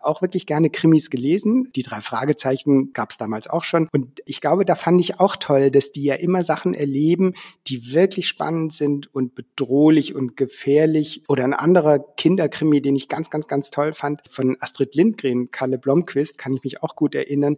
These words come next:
Und da gibt's sogar Entführungsgeschichten und da wird geschossen und ein Mann stirbt fast. Und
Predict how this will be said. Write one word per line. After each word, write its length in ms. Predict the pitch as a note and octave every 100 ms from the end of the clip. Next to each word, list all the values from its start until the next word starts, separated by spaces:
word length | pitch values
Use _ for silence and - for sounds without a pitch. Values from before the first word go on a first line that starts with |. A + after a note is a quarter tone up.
| -
Und 140 | A#2
da 60 | A#2
gibt's 240 | A#2+ -
sogar 260 | C3 C3 C#3
Entführungsgeschichten 1120 | C#3+ - - A3+ E3+ - C3+ - C3+ - C#3
und 140 | C3+
da 100 | C3
wird 140 | C3+ -
geschossen 680 | C3+ - F3 F3+ D#3+ C#3 C#3
und 380 | C3+ B2+ B2+ -
ein 320 | C3 C3 B2+
Mann 200 | C3 D3
stirbt 540 | C3 - F#3 G3 -
fast. 400 | - C#3 - -
Und 160 | C#3